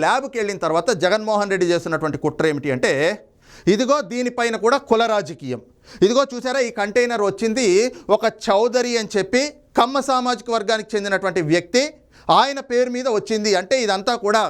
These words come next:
కమ్మ అనేటువంటి సామాజిక వర్గం పేరుంటే వాళ్ళు తెలుగుదేశం పార్టీకి, చంద్రబాబు నాయుడు గారికి సంబంధించిన వాళ్ళు, వాళ్ళ మీద ఇలా బురద జల్లేయచ్చు అని చెప్పి ముందు నుంచే ప్రీ ప్లాన్డ్‌గా. వాస్తవానికి ఆ షిప్‌మెంట్ వచ్చిందేమో విజయసాయిరెడ్డి బినామీ, ఆ చౌదరి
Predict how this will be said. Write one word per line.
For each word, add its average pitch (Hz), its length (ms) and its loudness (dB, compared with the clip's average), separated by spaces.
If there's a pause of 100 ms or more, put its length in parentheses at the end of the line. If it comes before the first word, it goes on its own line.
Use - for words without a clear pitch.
(120)
కమ్మ 185 240 0 (380)
అనేటువంటి 180 400 0
సామాజిక 180 440 0
వర్గం 175 240 0
పేరుంటే 175 520 0 (480)
వాళ్ళు 285 240 2
తెలుగుదేశం 240 560 -4
పార్టీకి, 214 420 -2
చంద్రబాబు 214 480 2
నాయుడు 190 180 -2
గారికి 185 280 -2
సంబంధించిన 160 480 -4
వాళ్ళు, 135 180 2 (340)
వాళ్ళ 240 280 2
మీద 240 220 -10
ఇలా 220 160 0
బురద 185 420 -2
జల్లేయచ్చు 160 400 -2
అని 139 100 0
చెప్పి 160 540 2 (220)
ముందు 226 280 4
నుంచే 254 300 0
ప్రీ 226 220 -6
ప్లాన్డ్‌గా. 180 760 0
వాస్తవానికి 185 720 0 (340)
ఆ 156 80 2
షిప్‌మెంట్ 185 460 -4
వచ్చిందేమో 190 460 0 (100)
విజయసాయిరెడ్డి 226 720 -2 (120)
బినామీ, 220 380 0 (720)
ఆ 147 40 2 (100)
చౌదరి 202 260 2